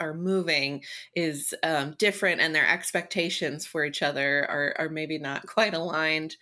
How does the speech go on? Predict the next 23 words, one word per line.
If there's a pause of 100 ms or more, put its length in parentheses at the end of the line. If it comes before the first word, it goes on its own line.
(380)
um,
there. (100)
Can
you
talk
a
little
bit
more
about,
um,
the
issues
that, (160)
that,
that
creates,
and
also, (400)
um,
you
know,
why,